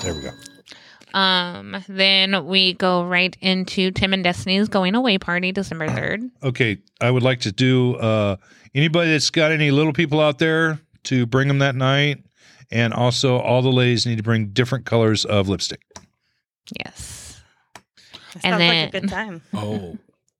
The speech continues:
Speaker 1: Oh, yeah.
Speaker 4: Oh.
Speaker 1: Oh, yeah.
Speaker 2: <laughs>
Speaker 1: See, you know, Tim is, they're, they're moving out
Speaker 4: Yeah.
Speaker 1: of, out of, out of country. And, uh,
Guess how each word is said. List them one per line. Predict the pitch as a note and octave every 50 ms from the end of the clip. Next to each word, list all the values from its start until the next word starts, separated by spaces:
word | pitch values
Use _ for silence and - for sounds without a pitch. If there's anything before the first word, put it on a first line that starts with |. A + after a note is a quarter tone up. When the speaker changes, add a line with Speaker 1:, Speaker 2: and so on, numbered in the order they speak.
| _ _ _ _ _ _ _ _ -
Speaker 1:
Oh, | C3+ C#3+ C#3+
yeah. | C3+ B2 A2+ F#2+ D#2+ - - _ _ _ _ - - -
Speaker 4:
Oh. | F#2+ F#2 F2 E2+ - - - _ _ _ _ -
Speaker 1:
Oh, | A#2+ A#2+ A#2
yeah. | A2+ G#2 F2+ D#2+ - - G#3+ G3 - _ _ _ _ -
Speaker 2:
<laughs> | C#4+ B3+ D#4+ C#4+ - C#4 B3 G3 - - A#3 A#3+ - - - A#3 - _ - - A3+ - - - - - F#3+ G3
Speaker 1:
See, | - - F#3+ F#3+ F3+ F3+ - - - _ _ _ _ _ _ _ _
you | - D#3 D#3+ E3
know, | E3 D#3+ D#3 D#3 D3+ D3 D3+ C#3+ - - - - -
Tim | - F#3 G3+ G#3+ G3+ F#3
is, | E3 C#3 B2 C3+ C3
they're, | C3+ E3 F3 E3+ D3
they're | C3+ C#3+
moving | C3+ C3 C#3 C3+ B2 F#2 E2 D#2 F2+ G2 - _ _ _
out | - A#2+
Speaker 4:
Yeah. | - F3 B2+ A2
Speaker 1:
of, | F#2+ G#2
out | B2+ B2 A#2
of, | G#2 F#2+ -
out | - A#2+ G#2+
of | G2+
country. | - A#2 A2 F#2+ - - G2+ - - _ _ _ _ _ _ _ _ - - - - - - - - _ _
And, | - A#2+ A#2+ A#2 A2+ A2 G#2+ G#2 G2+
uh, | A2+ A2 G#2+ G2+ F2+ F2